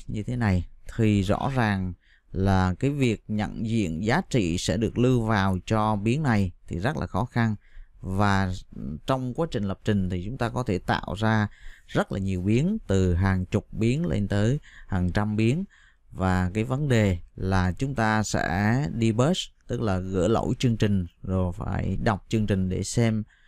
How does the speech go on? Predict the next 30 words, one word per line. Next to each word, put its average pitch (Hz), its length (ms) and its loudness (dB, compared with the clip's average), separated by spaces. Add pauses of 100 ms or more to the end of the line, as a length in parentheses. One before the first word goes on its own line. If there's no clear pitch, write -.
(260)
là 90 340 2
các 156 240 -2
cái 147 100 -6
biến 151 380 0 (760)
nó 113 240 2
mang 113 380 2
giá 123 100 0
trị - 220 -2
như 104 120 2
thế 117 140 2
nào 95 360 4
và 90 80 0
diễn 90 340 -2
biến 156 280 4 (400)
cái 131 120 0
quá 139 260 2
trình 101 220 2
thực - 200 -2
hiện 107 260 -2
của - 220 -6
chương 107 160 -4
trình 90 200 -2
như 92 100 -2
thế 113 140 -4
nào 92 300 2 (320)
thì 90 240 2
rất 107 220 -2
là 87 100 -4
khó 101 140 -4
khăn. 101 300 0